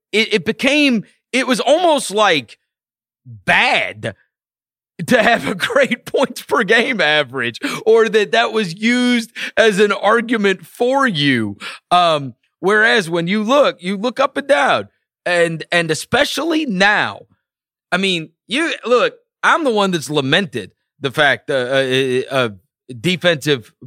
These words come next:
prowess and, and guys now that are great defenders, many of them can't even get on a court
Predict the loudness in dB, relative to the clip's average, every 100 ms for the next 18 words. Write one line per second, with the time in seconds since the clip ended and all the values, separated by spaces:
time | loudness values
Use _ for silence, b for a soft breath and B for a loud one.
0 | -4 0 2 0 -2 -2 -4 -4 -6 -4
1 | -4 0 0 0 -2 -2 -2 0 0 -4
2 | B B -4 0 0 0 -2 -2 -6 -4
3 | -4 -2 -4 -6 -4 -2 -2 -2 -4 -2
4 | -2 0 -2 -2 -2 -2 -6 -4 -2 -2